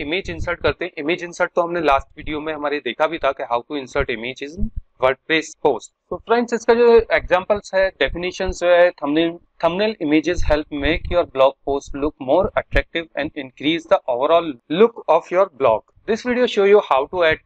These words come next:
thumbnail to your blog post। So फ्रेंड्स, वीडियो अच्छा लगे तो उसको like and share करना ना भूलें।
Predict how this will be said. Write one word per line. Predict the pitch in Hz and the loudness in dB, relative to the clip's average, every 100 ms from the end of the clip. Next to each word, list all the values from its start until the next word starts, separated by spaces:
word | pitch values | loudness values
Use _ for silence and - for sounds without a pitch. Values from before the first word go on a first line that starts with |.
| 135 | -10
thumbnail | 131 156 170 190 _ _ | -10 -8 -8 -12 _ _
to | 131 127 | -8 -2
your | 160 - _ | -2 -2 _
blog | 117 - - | -2 0 -6
post। | 107 - - | -8 -10 -6
So | 196 | -2
फ्रेंड्स, | 220 233 - | 0 0 0
वीडियो | 156 196 | 2 2
अच्छा | 185 196 | 2 2
लगे | 190 196 | 0 -2
तो | |
उसको | 196 - 170 | -8 -4 0
like | 139 151 | 0 -2
and | 170 - | -8 -6
share | 143 | -2
करना | 165 165 | -2 -2
ना | 151 127 | -2 -4
भूलें। | 135 156 | -4 -8